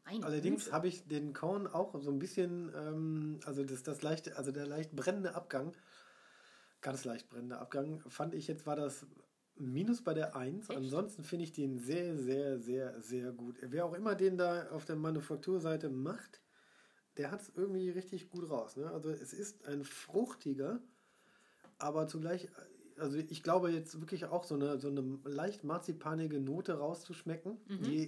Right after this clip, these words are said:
Speaker 2: je länger ich den einfach auf der Zunge hatte, desto mehr schmeckt man das irgendwie.
Speaker 1: Okay.
Speaker 2: Wenn man einen richtig großen Schluck nimmt, hat man wahrscheinlich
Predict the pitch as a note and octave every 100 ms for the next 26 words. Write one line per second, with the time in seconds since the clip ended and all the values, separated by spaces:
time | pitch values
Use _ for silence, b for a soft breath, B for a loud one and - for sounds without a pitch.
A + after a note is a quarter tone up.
0 | C3+ C#3+ F3+ A3+ F3+ F3 E3+ D#3+ D#3 D3
1 | C3 - D3 C#3+ A#3+ C#3+ B2 D#3+ F#3 b
2 | b - - - D3 C#3+ C#3+ D#3 - F3+
3 | - B2 A2+ A#2+ B2+ B2 B2 A#2+ D3 F#3+
4 | F#3 F3 F3+ B3 - - C3+ C3+ C#3+ F#3+
5 | D#3+ - E3+ G3+ F3 D#3 F#3 F#3 D#3+ D#3+
6 | D#3+ C3+ C#3 D3 D3 D3+